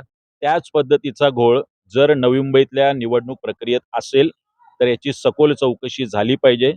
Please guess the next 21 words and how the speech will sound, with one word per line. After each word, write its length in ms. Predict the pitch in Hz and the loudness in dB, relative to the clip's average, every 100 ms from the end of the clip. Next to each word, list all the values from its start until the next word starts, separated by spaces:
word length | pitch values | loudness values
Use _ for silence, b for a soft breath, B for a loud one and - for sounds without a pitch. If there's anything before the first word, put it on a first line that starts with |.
| - _ _ _ | -6 _ _ _
मंदाताई 500 | 117 127 151 151 151 | -6 0 0 2 2
म्हात्रेंनी 460 | 143 123 127 135 | 0 -2 -4 -6
सुद्धा 320 | 139 123 113 135 | -8 -6 0 0
पोलिसांना 640 | 127 120 131 139 123 127 | -2 -4 -2 -2 -2 -2
त्या 140 | 135 | -2
चौकशीत 600 | 123 117 107 123 - 131 - _ _ _ | 0 0 0 -2 -2 -4 -4 _ _ _
संपूर्ण 500 | - 139 135 180 185 | -2 -2 2 2 2
सहकार्य 460 | 170 143 139 143 135 | 2 0 0 0 -2
केलं 280 | - 127 143 | -4 -4 -2
पाहिजे 320 | 120 107 117 - | -2 -4 -8 -10
आणि 140 | 117 | -14
ती 240 | 117 151 156 | -10 -4 -2
नावं 320 | 131 113 135 - | 2 2 0 -2
पोलिसांना 500 | 110 117 113 107 113 | -8 -6 -4 -2 -2
दिली 280 | 123 104 87 | -2 -4 -4
पाहिजे. 580 | - - _ _ _ - | -8 -20 _ _ _ -2
नाही, 120 | 202 | 2
शंभर 380 | 202 175 180 226 | 2 2 2 2
टक्के 300 | 214 180 196 | 2 0 -2
जो 260 | 156 170 208 | 0 4 4
सर्वसामान्य 920 | - 156 175 180 160 156 160 165 175 | 2 -2 -2 -2 -2 -2 -6 -4 -4